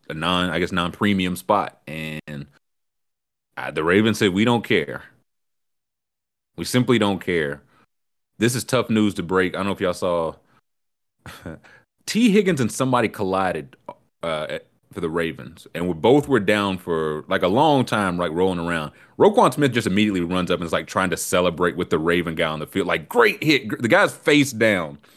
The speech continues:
like, moving, and Roquan's like, "Yeah, like, you got him." So he's team guy. Twenty mil per for an off-ball linebacker, though. What do we, what do we make of this? Can you pay talent, Mick?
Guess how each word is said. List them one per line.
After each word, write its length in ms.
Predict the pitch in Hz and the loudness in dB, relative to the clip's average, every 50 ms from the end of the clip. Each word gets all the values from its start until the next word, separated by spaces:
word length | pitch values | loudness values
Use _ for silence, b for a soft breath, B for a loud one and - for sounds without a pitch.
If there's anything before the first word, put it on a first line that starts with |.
| b b _ - | b b _ -2
like, 180 | 117 113 101 | 0 0 0
moving, 360 | 98 107 123 135 131 113 110 | 2 4 4 4 4 4 2
and 80 | 95 92 | 0 4
Roquan's 460 | 107 131 139 131 - 120 113 107 92 | 4 4 4 4 2 0 0 0 -2
like, 240 | 92 90 85 85 85 - 139 | -4 -8 -10 -10 -12 -8 -4
"Yeah, 440 | 131 175 - 185 165 131 101 90 90 | 0 2 4 4 4 4 2 2 0
like, 160 | 104 110 113 | -2 -2 0
you 100 | 170 180 | 0 0
got 380 | 156 156 208 - - - - - | 0 0 0 0 0 -2 -4 -6
him." 140 | - 104 - _ | -14 -20 -20 _
So 220 | - - 98 95 | -10 -6 -4 -4
he's 260 | 101 117 131 139 135 135 B B B B B _ _ _ _ _ _ _ _ _ _ _ _ _ _ - | -2 -2 -4 -6 -8 -12 B B B B B _ _ _ _ _ _ _ _ _ _ _ _ _ _ -2
team 320 | - 190 214 226 226 208 | 0 2 2 2 2 4
guy. 400 | 156 131 107 104 98 98 104 123 - _ _ _ _ _ _ _ _ _ _ _ _ _ _ _ _ _ _ - | 4 2 2 2 -2 -6 -8 -10 -12 _ _ _ _ _ _ _ _ _ _ _ _ _ _ _ _ _ _ -16
Twenty 280 | - - 135 208 277 247 | -6 -4 -2 0 0 2
mil 220 | 190 180 165 135 | 2 4 4 2
per 320 | - - 175 214 247 214 | 4 4 4 4 4 4
for 140 | - - 117 | 4 2 2
an 60 | 98 | 2
off-ball 500 | - 98 107 123 131 120 127 127 123 120 | 2 2 2 2 2 4 4 4 4 4
linebacker, 560 | 123 143 190 233 247 202 156 127 117 107 117 104 | 4 2 2 2 2 2 2 2 2 2 2 0
though. 120 | 98 90 | 0 0
What 180 | 90 98 120 139 | 0 -2 -2 -2
do 80 | 147 | -2
we, 120 | 143 147 147 | -4 -4 -2
what 140 | 139 135 | 0 0
do 40 | 143 | 2
we 80 | 147 156 | 2 2
make 220 | 156 160 165 160 | 2 0 0 -2
of 120 | 170 156 147 | -4 -6 -4
this? 460 | 202 240 311 247 156 - - _ _ _ _ _ _ _ _ _ _ _ _ _ _ _ _ _ _ _ _ _ _ _ _ _ | -4 -4 -4 -4 -6 -10 -18 _ _ _ _ _ _ _ _ _ _ _ _ _ _ _ _ _ _ _ _ _ _ _ _ _
Can 220 | - - 123 127 | -4 -2 0 0
you 120 | 135 143 139 | 0 0 -2
pay 220 | - 156 151 156 | 0 0 0 0
talent, 400 | 147 - 165 170 185 196 - - | 0 0 0 0 0 -2 -4 -6
Mick? 220 | 190 208 233 - | -6 -6 -6 -6